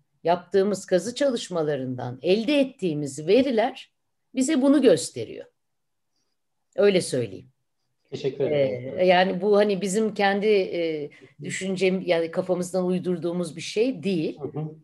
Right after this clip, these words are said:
Speaker 1: Ee, kazı çalışmalarıyla ortaya çıkan veriler, e, bunu şu anda gösteriyor. Ha, ileride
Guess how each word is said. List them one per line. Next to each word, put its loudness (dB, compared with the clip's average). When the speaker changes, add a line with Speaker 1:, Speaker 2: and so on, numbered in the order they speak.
Speaker 1:
Ee, 2
kazı 2
çalışmalarıyla 2
ortaya 0
çıkan -2
veriler, -2
e, -2
bunu 4
şu -2
anda 2
gösteriyor. 0
Ha, 4
ileride 6